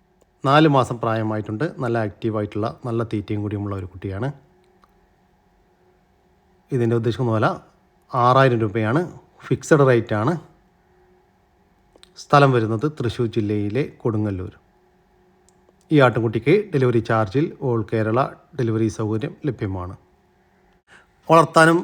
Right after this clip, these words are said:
പാരന്റ് സ്റ്റോക്ക് ആക്കി നിർത്താനുമെല്ലാം അനുയോജ്യമായ അഞ്ചര മാസം പ്രായമുള്ള ഒരു ഹൈദരാബാദി ബീറ്റിൽ മുട്ടനാട്ടുംകുട്ടി വിൽപ്പനയ്ക്ക്. നല്ല ഇടനീട്ടം, പൊക്കം, ചെവി നീളം, പഞ്ച് പേസ്, വെള്ളിക്കണ്ണെല്ലാമുള്ള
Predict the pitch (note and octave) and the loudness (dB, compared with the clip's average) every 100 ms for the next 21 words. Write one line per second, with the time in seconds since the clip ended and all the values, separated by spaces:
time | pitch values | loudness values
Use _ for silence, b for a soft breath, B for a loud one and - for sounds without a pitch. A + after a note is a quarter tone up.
0 | - C#3+ C#3 - C#3+ B2 B2+ A#2+ B2+ A#2+ | 2 2 2 2 2 4 0 -2 -2 -2
1 | A#2 A#2+ A#2 A2+ A2 A#2+ A#2 C#3+ F3+ - | -2 -2 -4 -4 -4 -4 -2 -2 -4 -10
2 | - B2+ B2+ B2 A#2 A2+ A2+ A#2 A2 G#2+ | -6 -2 0 0 0 -2 -4 -4 -2 -2
3 | A2 B2 - C#3 B2 A2+ A2+ A2 A#2 A#2 | -2 -2 -2 -2 -2 -2 -2 -2 -2 -2
4 | G#2+ A2 - G#2+ G#2+ G#2 G2+ F#2 F#2+ G2 | -4 -4 -4 -6 -8 -8 -8 -10 -12 -10
5 | F#2+ F2+ - G#2 D#3+ F#3 - _ _ _ | -10 -10 -8 -4 -2 -2 -6 _ _ _
6 | _ _ _ A2+ A2+ G#2 G2+ G#2 - C3+ | _ _ _ -4 -2 -2 -4 -6 -6 -8
7 | B2 - A2+ G2+ A2 G2+ G2+ G#2 G2+ G#2 | -8 -6 -8 -6 -6 -4 -6 -8 -8 -8
8 | F#2+ - G2 - G#2+ G2+ G2 - G2 F#2 | -8 -10 -10 -10 -10 -8 -10 -10 -10 -10
9 | F#2 G2 | -8 -6